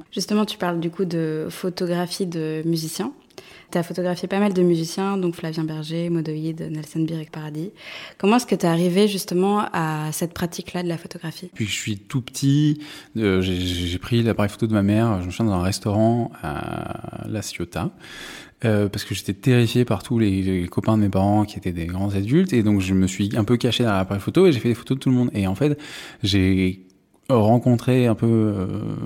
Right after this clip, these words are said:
Speaker 2: mon meilleur pote qui me permet de me cacher en société, n'importe où. Ça, en fait, ça me donne une place dans la société. Je suis photographe. Et donc, j'ai toujours fait des photos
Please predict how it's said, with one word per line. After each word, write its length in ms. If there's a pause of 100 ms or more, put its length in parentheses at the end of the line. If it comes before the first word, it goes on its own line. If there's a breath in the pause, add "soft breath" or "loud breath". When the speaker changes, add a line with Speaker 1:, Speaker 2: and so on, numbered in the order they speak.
Speaker 2:
mon 100
meilleur 260
pote 240
qui 180
me 160
permet 320
de 260
me 720
cacher 400 (100)
en 160
société, 560
n'importe 300
où. 40
Ça, 160
en 60
fait, 120
ça 120
me 80
donne 180
une 120
place 180
dans 60
la 80
société. 500 (320 loud breath)
Je 60
suis 180
photographe. 500
Et 300
donc, 160
j'ai 120
toujours 280
fait 320
des 140
photos 640